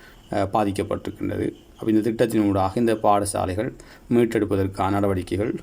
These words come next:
மேற்கொள்ளப்படுகின்றது. ஆகவே இதற்குரிய சரியான விடை வந்து இரண்டாவது விடையாகும், அஹ், பிரதிஷ்டான்றது. மூன்றாவது கேள்வி, அஹ், அண்மையில் இலங்கை, இலங்கையை கடுமையாக தாக்கிய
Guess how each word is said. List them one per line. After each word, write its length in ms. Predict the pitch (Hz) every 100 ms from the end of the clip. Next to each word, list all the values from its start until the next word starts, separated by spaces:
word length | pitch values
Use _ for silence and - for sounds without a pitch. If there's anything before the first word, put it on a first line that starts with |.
| - 95
மேற்கொள்ளப்படுகின்றது. 920 | 117 110 101 95 90 85 87 90 - - -
ஆகவே 400 | 107 101 92 95 135 - - -
இதற்குரிய 560 | - 110 110 101 101 101
சரியான 600 | - 110 113 107 101 98
விடை 220 | 110 104
வந்து 280 | 98 92 95
இரண்டாவது 580 | 131 117 120 104 92 101 - - - -
விடையாகும், 600 | 107 98 90 - 107 - - - -
அஹ், 160 | 123 101
பிரதிஷ்டான்றது. 880 | 107 107 104 - 98 92 85 85 92 - - - - - - - - - - -
மூன்றாவது 680 | 135 156 156 139 120 117 -
கேள்வி, 440 | 123 101 85 147 220 - - - - - -
அஹ், 220 | 117 110 -
அண்மையில் 460 | 127 160 170 175
இலங்கை, 520 | 156 147 156 160 160 170 - - -
இலங்கையை 440 | 131 139 143 143
கடுமையாக 680 | 151 131 147 175 151 131 131
தாக்கிய 500 | 135 127 117 113 110